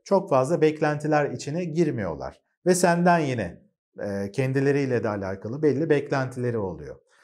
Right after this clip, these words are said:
Şimdi bu noktada biz merkezcilikle hareket ettiğinde sen merkezciliğine alışmış kişiler için bir şok etkisi olacaktır. Yani artık kardeşinin sorumluluklarını ona devretmeye karar verdiğinde,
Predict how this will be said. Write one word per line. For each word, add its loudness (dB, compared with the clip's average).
Şimdi 4
bu 6
noktada 4
biz 2
merkezcilikle 4
hareket 2
ettiğinde -2
sen 0
merkezciliğine 4
alışmış 0
kişiler 0
için -6
bir 0
şok 0
etkisi -4
olacaktır. 0
Yani 2
artık 2
kardeşinin 2
sorumluluklarını 2
ona 0
devretmeye 0
karar 2
verdiğinde, -4